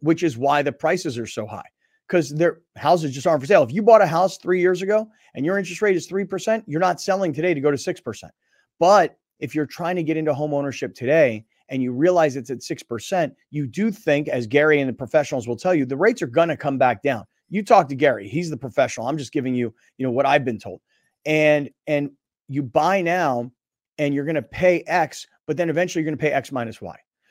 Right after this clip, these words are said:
So talk to Gary, because home ownership is not as impossible as a lot of people think. And when you don't really know the details, you're just like, "Oh, I can never do that."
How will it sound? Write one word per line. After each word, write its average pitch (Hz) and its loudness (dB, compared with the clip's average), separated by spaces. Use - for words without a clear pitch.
So 185 0
talk 226 0
to 196 -8
Gary, 156 0
because 185 -4
home 247 -2
ownership 208 -2
is 131 -6
not 147 0
as 151 -6
impossible 135 -4
as 123 -4
a 123 0
lot 123 -2
of 135 -6
people 135 -6
think. 151 -4
And 156 -4
when 160 -2
you 151 -4
don't 208 4
really 190 2
know 170 4
the 147 -2
details, 147 0
you're 151 -4
just 139 -6
like, 160 0
"Oh, 208 2
I 190 0
can 170 -6
never 160 -2
do 156 0
that." 120 2